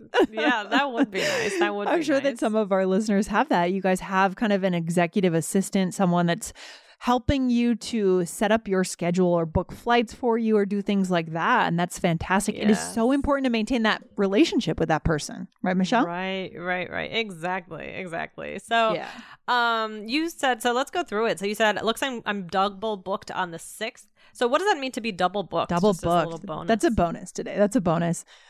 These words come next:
Speaker 2: Double booked means I have two appointments at the same time, but I can't be in two places at once. <laughs>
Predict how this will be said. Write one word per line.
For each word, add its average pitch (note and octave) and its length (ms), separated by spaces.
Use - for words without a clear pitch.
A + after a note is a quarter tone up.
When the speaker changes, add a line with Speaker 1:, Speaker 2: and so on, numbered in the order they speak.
Speaker 2:
Double D#4 220
booked G#3 560
means G#3+ 240
I G3+ 140
have G#3 140
two C#4 140
appointments C#4 500
at A3+ 120
the F#3+ 80
same F#3+ 360
time, E3 520
but F3+ 80
I F3 60
can't A3+ 320
be A#3 120
in A#3 80
two B3+ 160
places A#3 380
at A3+ 140
once. - 500
<laughs> A3+ 80